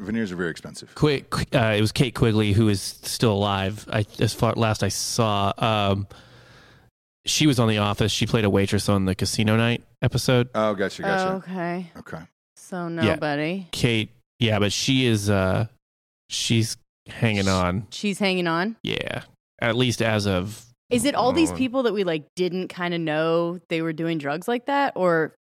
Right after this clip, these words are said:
Speaker 1: Well,
Speaker 3: is
Speaker 2: This was just
Speaker 3: everyone
Speaker 2: coke. This was just
Speaker 1: This
Speaker 2: bad
Speaker 1: was just
Speaker 2: coke.
Speaker 1: coke, and that's the scary
Speaker 2: Well,
Speaker 1: one,
Speaker 2: that,
Speaker 1: right?
Speaker 2: that,
Speaker 1: So,
Speaker 2: so
Speaker 1: like,
Speaker 2: it, it, w-, it was just coke. Like, it was,
Speaker 1: just
Speaker 2: it wasn't
Speaker 1: cocaine,
Speaker 2: coke.
Speaker 1: and
Speaker 3: It
Speaker 1: they were out
Speaker 3: wasn't
Speaker 1: of
Speaker 3: coke, but it was supposed to be.
Speaker 1: It was
Speaker 2: Yeah.
Speaker 1: supposed to be coke. It was
Speaker 3: Got
Speaker 1: laced
Speaker 3: it.
Speaker 1: with fentanyl. Um, so,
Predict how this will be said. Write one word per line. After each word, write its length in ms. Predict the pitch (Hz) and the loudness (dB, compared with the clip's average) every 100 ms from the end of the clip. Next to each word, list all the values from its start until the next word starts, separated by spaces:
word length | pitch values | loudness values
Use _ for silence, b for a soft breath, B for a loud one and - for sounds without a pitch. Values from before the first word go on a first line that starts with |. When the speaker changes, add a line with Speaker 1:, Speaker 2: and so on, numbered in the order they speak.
| _ b b b | _ b b b
Speaker 1:
Well, 140 | 196 175 | 6 8
Speaker 3:
is 40 | |
Speaker 2:
This 100 | 214 | 8
was 80 | 226 | 6
just 120 | 247 | 6
Speaker 3:
everyone 340 | 254 247 240 233 | 8 8 6 2
Speaker 2:
coke. 100 | - | 2
This 140 | 131 | 2
was 80 | 196 | 4
just 140 | 165 | 4
Speaker 1:
This 180 | 127 156 | 4 2
Speaker 2:
bad 80 | 110 | 4
Speaker 1:
was 80 | 139 | 4
just 200 | 101 - | 2 0
Speaker 2:
coke. 120 | - - 190 87 - | -2 0 0 0 -6
Speaker 1:
coke, 60 | - | -4
and 100 | 123 | -2
that's 180 | 175 - | -2 -4
the 60 | |
scary 360 | - 143 - 135 | 0 2 4 2
Speaker 2:
Well, 120 | 85 | -2
Speaker 1:
one, 100 | 78 | -6
Speaker 2:
that, 80 | 80 | 0
Speaker 1:
right? 140 | 127 | 2
Speaker 2:
that, 140 | 139 139 | 2 0
Speaker 1:
So, 80 | 127 | 2
Speaker 2:
so 180 | 143 | 4
Speaker 1:
like, 120 | 143 135 | 4 4
Speaker 2:
it, 120 | 131 | 2
it, 20 | |
w-, 200 | 127 127 - | 2 2 2
it 100 | 120 | 2
was 180 | 110 98 _ | 2 -2 _
just 280 | - 113 92 | 2 2 2
coke. 260 | - 92 - - | 0 0 0 -2
Like, 160 | 107 | 2
it 60 | 131 | 4
was, 140 | 113 | 4
Speaker 1:
just 240 | 110 147 147 | 4 4 4
Speaker 2:
it 40 | |
wasn't 300 | 143 - - | 4 4 2
Speaker 1:
cocaine, 240 | 165 107 110 | 2 2 -2
Speaker 2:
coke. 80 | - | -4
Speaker 1:
and 80 | 202 | -2
Speaker 3:
It 40 | |
Speaker 1:
they 40 | 226 | 2
were 100 | 214 | 4
out 40 | 214 | 4
Speaker 3:
wasn't 120 | 139 | 4
Speaker 1:
of 60 | 185 | 2
Speaker 3:
coke, 220 | 185 175 | -2 0
but 80 | 180 | -2
it 40 | |
was 120 | 170 | -4
supposed 360 | - 202 180 - | -4 -2 -2 -4
to 60 | 143 | -4
be. 60 | |
Speaker 1:
It 40 | 135 | 2
was 60 | 131 | 4
Speaker 2:
Yeah. 40 | |
Speaker 1:
supposed 200 | 143 160 | 4 2
to 60 | 147 | 0
be 60 | 139 | 0
coke. 260 | 135 117 | 2 2
It 40 | 117 | 0
was 60 | |
Speaker 3:
Got 100 | 107 | 2
Speaker 1:
laced 140 | 165 131 | 2 0
Speaker 3:
it. 40 | |
Speaker 1:
with 160 | 104 - | -6 -4
fentanyl. 540 | 90 - 180 80 80 b b b b _ | -6 -4 -4 -4 -8 b b b b _
Um, 400 | 110 113 110 113 | -4 -4 -6 -6
so, 420 | - 139 131 - | 2 4 4 -2